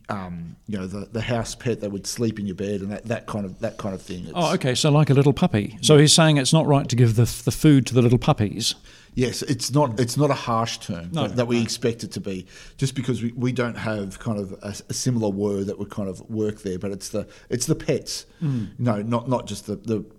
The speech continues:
Speaker 1: the mangy dogs out on the street or anything like that.
Speaker 2: So, yes, he c-,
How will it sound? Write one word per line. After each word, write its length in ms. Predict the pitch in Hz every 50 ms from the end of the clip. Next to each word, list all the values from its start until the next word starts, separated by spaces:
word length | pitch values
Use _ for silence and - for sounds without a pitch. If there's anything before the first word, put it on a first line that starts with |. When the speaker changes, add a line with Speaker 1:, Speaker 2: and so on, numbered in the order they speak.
| _ -
Speaker 1:
the 120 | 117 107
mangy 580 | 98 101 107 107 107 104 95 95 98 95 90 - - - -
dogs 420 | 113 110 113 104 104 110 107 107
out 160 | 113 104 98
on 120 | 101 98 98
the 80 | 95
street 320 | - - - 123 113 104 95
or 60 | 95
anything 260 | 95 95 - - 101
like 160 | 90 87 -
that. 200 | - 90 85 - - - - - - - - - - - - - - - -
Speaker 2:
So, 120 | - 180
yes, 240 | 147 147 151 165 170
he 100 | - 151 - -
c-, 80 | -